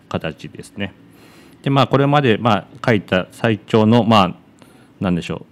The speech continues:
う、文章は、まあ、同志-、同志社大学の大学院時代に、まあ、書いたですね、ガンダムをテーマにした修士論文で、まあ、十三万字ぐらいあるようなもので、ほぼ本じゃんって形だったんですが、まあ、そういったものも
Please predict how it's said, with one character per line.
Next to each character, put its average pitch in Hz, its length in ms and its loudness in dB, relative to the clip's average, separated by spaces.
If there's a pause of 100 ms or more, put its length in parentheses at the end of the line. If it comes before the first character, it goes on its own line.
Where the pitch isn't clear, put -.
(160)
う、 120 40 0
文 110 120 2
章 92 320 -2
は、 123 140 4
ま 120 120 6
あ、 82 220 2
同 101 180 -2
志-、 95 240 -4 (400)
同 101 240 -6
志 - 80 -12
社 104 140 -4
大 98 180 -2
学 87 160 -6
の 87 80 -12
大 95 120 -4
学 95 200 -6
院 87 80 -2
時 101 100 0
代 87 160 0
に、 82 80 -8
ま 87 320 -6
あ、 - 300 -10
書 85 60 0
い 78 40 -4
た 87 100 -4
で 80 100 -8
す - 120 -16
ね、 98 240 -6
ガ 110 140 -2
ン 101 60 0
ダ 90 100 -2
ム 87 80 -4
を 85 60 -6
テ 90 140 -6
ー - 20 -6
マ 82 80 -6
に 85 60 -12
し - 20 -8
た 95 80 -6
修 87 180 -10
士 95 120 -6
論 90 200 -4
文 80 160 -10
で、 101 80 -6
ま 101 120 0
あ、 - 20 -4
十 90 140 -4
三 92 180 -4
万 90 160 -2
字 92 80 -4
ぐ 85 100 -6
ら 71 120 -6
い - 40 -16 (480)
あ 92 100 0
る 85 80 0
よ 80 100 -2
う - 20 -6
な 78 100 -6
も 80 80 -6
の 80 80 -6
で、 82 100 -10
ほ - 220 -6
ぼ 90 100 -2
本 95 280 -4
じ 82 80 -8
ゃ 78 80 -8
ん 80 40 -10
っ - 20 -12
て - 160 -16
形 82 300 -10
だ 85 120 -12
っ - 20 -12
た - 180 -12
ん 73 60 -12
で 98 80 -14
す - 160 -14
が、 101 220 -8
ま 110 100 -4
あ、 - 20 -10
そ - 120 -8
う - 20 -4
い 85 40 -6
っ - 20 -20
た 92 100 -6
も 85 120 -4
の 85 80 -6
も 67 180 -14